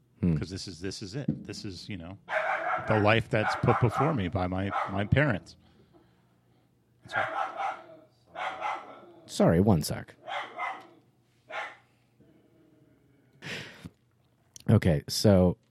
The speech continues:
Speaker 1: <clears throat> um, now that we're back, and, and the other thing too is that after a certain point, if you're a legacy,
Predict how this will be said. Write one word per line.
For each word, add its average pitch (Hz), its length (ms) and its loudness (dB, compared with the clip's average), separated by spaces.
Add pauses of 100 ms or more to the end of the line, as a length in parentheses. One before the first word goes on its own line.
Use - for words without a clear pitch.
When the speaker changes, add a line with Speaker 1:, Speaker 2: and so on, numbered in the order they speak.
(120)
Speaker 1:
<clears throat> - 400 4
um, 90 460 4 (1400)
now 113 160 10
that 104 100 10
we're 101 80 10
back, 92 240 8
and, 131 180 8
and 127 200 10
the 117 120 10
other 135 160 10
thing 123 200 8
too - 160 6
is 107 160 8
that 98 300 8
after 98 280 2
a 95 40 8
certain 98 260 4
point, 117 280 4
if - 160 0
you're 92 420 6 (100)
a 95 100 2
legacy, 87 880 2